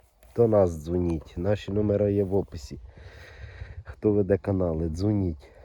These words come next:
розказуйте. Може, й не впевнені в чомусь там,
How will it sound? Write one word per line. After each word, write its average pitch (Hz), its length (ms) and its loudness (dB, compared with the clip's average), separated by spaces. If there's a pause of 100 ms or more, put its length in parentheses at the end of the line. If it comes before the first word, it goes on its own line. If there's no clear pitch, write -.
(160)
розказуйте. 87 800 -2 (2250)
Може, 117 360 6
й 123 40 8
не 127 200 8
впевнені 104 720 6
в - 120 -8
чомусь 98 400 4
там, 95 300 0